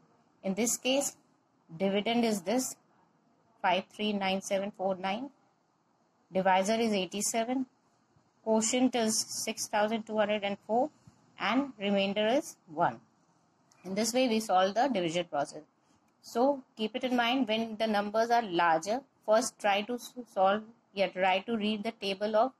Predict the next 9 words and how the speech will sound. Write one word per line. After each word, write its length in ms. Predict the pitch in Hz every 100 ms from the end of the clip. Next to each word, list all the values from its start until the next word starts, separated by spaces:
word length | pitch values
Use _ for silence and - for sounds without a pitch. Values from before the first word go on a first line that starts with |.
| _
first 260 | 214 214 165
digit. 240 | 143 147 - _ _ _ _ _ -
According 440 | - 208 214 254
to 100 | 269
that, 300 | 220 220 262 254
we 100 | 226
will 200 | 202 254
multiply 500 | 277 208 208 - 196
the 140 | 214